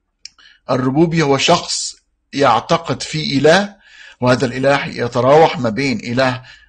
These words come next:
مصمم، آه، آه، ذكي، agency، ولكنه لم يرسل، آه، آه، الدين ولا الرسل، أو إله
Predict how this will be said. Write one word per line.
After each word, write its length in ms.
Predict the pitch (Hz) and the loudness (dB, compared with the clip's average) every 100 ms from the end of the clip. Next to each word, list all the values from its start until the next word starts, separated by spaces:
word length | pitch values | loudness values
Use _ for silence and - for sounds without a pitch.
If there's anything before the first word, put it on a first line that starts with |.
| _ - | _ -10
مصمم، 920 | 120 120 147 156 143 160 165 151 - _ | -6 0 0 0 0 0 -2 -4 -10 _
آه، 40 | 117 113 110 - - - | -6 -4 -6 -8 -12 -12
آه، 200 | 104 113 - - 113 | -10 -8 -8 -10 -2
ذكي، 420 | 208 175 214 214 - _ _ _ - | 0 0 -2 -4 -6 _ _ _ -4
agency، 500 | 143 143 175 190 202 202 - - | -2 -2 -2 0 -2 -2 -12 -6
ولكنه 640 | 120 123 123 139 147 127 | -4 -2 -4 -2 0 0
لم 240 | 123 139 127 | 0 0 0
يرسل، 580 | 139 151 143 143 127 - | 0 0 0 -2 -2 -4
آه، 20 | |
آه، 480 | - - 113 113 87 | -8 -4 -2 -2 0
الدين 540 | 131 113 143 196 208 - - _ _ _ | -2 -2 -2 0 -2 -8 -20 _ _ _
ولا 200 | 123 135 | 0 2
الرسل، 560 | 127 127 180 220 226 202 - - _ _ - | 2 0 0 4 2 2 -10 -20 _ _ 2
أو 220 | 185 190 | 4 4
إله 420 | - 151 175 151 | 2 2 2 2